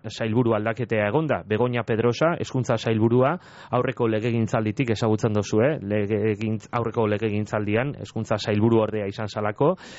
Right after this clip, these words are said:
Eh, zelako hartu emona dekozue gaur egun beragaz? Zelako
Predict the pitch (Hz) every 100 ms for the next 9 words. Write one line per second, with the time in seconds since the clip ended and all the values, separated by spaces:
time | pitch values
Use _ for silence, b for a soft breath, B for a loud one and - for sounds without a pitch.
0 | B - 139 - 131 131 - 165 127 151
1 | 143 135 127 123 131 - 123 117 123 120
2 | 117 117 113 110 143 - 131 120 -